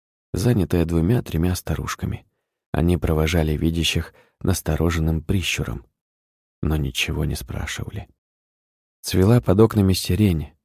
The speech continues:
олели тюльпаны, и в какой-то момент Виктору стало казаться, что весь участок таким вот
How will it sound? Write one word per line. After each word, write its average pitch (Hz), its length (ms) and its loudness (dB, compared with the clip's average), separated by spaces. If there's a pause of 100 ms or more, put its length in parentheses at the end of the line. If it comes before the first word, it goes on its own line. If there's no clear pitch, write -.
(360)
олели 82 480 0
тюльпаны, 85 680 -2 (320)
и 82 100 0
в - 80 -4
какой-то 85 460 -2
момент 78 420 -2
Виктору 82 400 -4
стало 82 280 -2
казаться, 76 540 -4
что - 200 -8
весь 90 360 -4
участок - 540 -6
таким 76 380 -6
вот 76 200 -4